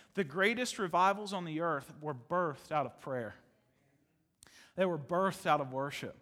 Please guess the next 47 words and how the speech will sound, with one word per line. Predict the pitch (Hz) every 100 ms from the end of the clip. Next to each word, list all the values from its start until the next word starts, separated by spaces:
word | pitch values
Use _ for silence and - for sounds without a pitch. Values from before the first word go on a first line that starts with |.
| - - - -
When | 185
the, | 180
when | 160 170
the | 165
Holy | - 240 247
Spirit | - 226 202 -
came | 202 208
in | 196
Acts | 175 180 -
chapter | 208 185 190 156
two, | - 190 196 202 - -
the | 180
one | 170 185
hundred | 214 196 170
twenty | 208 196 196
that | 175
were | 160
there | 175 185
were | 156
gathered | 156 180 185 185
and | 170
they | 151
were | 139
praying | - 202 185 160 139
and | 135
seeking | - 151 139 131
God. | 131 120 110 - _ _ - - -
They | 190
were | 170 160
worshiping | 165 190 220 190 175
the | 151
Lord. | 156 147
They | 151
were | 151
spending | - - 190 175
time | 170 170 160 139 139
waiting | 170 208 208 185
on | 165
the | 156
instructions | 143 - 180 175 - 165 -
that | 147
God | 151 151
had | 127
given | 151 143
him. | 135 117 - - -
Simple | - - 214 202
obedience. | 185 170 190 175 104 - - -